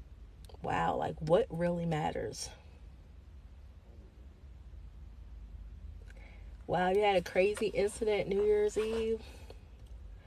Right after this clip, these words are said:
It is. Life is fleeting and can be gone in a second. But to God be the glory, you are still here, Steph.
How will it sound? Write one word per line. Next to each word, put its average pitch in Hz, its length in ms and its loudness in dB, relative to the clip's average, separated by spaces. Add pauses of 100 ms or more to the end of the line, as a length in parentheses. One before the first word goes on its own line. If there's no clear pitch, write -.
(380)
It 254 180 12
is. 208 480 12
Life 202 280 8
is 208 260 6
fleeting 202 340 4
and 170 140 -2
can 180 180 0
be 175 120 -2
gone 175 420 0
in 165 160 -2
a 156 80 0
second. 151 500 2
But 196 220 4 (280)
to 185 80 -6
God 202 360 12
be 254 60 6
the 247 100 6
glory, 247 380 12
you 247 120 4
are 208 120 8
still 226 340 12
here, 233 300 12
Steph. - 520 6